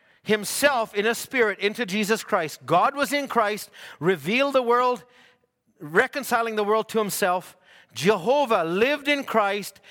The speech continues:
made a kinsman to us, born in human flesh. Blood cells developed by God, flesh cells developed in the womb of Mary, brought forth the child. God came down and lived in human flesh."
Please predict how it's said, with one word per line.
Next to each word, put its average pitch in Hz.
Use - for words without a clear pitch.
made 240
a 302
kinsman 196
to 202
us, 196
born 240
in 330
human 269
flesh. 175
Blood 285
cells 277
developed 254
by 285
God, 220
flesh 294
cells 285
developed 247
in 294
the 233
womb 294
of 285
Mary, 185
brought 196
forth 220
the 196
child. 160
God 190
came 202
down 185
and 151
lived 170
in 165
human 165
flesh." 143